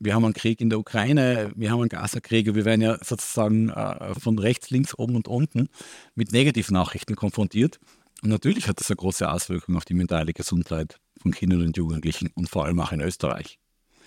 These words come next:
Ähm, und das ist schon, äh, äh, eine, eine, eine Gemengenlage und, und eine Situation, die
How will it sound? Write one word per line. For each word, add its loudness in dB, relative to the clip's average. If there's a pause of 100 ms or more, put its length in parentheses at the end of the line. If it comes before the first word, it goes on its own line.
(640)
Ähm, 0 (140)
und 0 (140)
das -8
ist -6
schon, 2
äh, 2
äh, -2
eine, 0
eine, 2
eine 0 (100)
Gemengenlage 2
und, -2
und -6
eine -4
Situation, 0
die 0